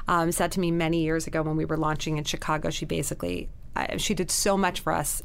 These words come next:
There was no way I could thank her. And I was really distraught over the fact that I couldn't thank her in some, like, tit for tat capacity. And she said to me, you know, she's very blunt. She didn't wanna have the conversation. She was like, "We're never talking about this again.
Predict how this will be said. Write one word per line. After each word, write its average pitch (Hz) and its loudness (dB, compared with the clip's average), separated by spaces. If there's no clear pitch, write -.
There 170 2
was 165 2
no 180 4
way 165 4
I 160 0
could 156 -6
thank - -4
her. 185 -2
And 180 2
I 160 4
was 165 2
really 165 4
distraught 156 0
over 185 0
the - -4
fact 202 -2
that 196 2
I 196 0
couldn't 202 -2
thank 175 -2
her 185 0
in 165 -2
some, 156 0
like, 151 -4
tit - -4
for 180 -2
tat - 0
capacity. 175 -2
And 180 2
she 185 0
said - 0
to - -2
me, 165 0
you - -2
know, 175 0
she's 170 0
very 165 2
blunt. 170 -2
She - -2
didn't 208 4
wanna 180 4
have 160 0
the - -2
conversation. 165 0
She - -6
was 170 0
like, 175 0
"We're 170 0
never 170 2
talking 165 0
about - -2
this 160 -6
again. 160 2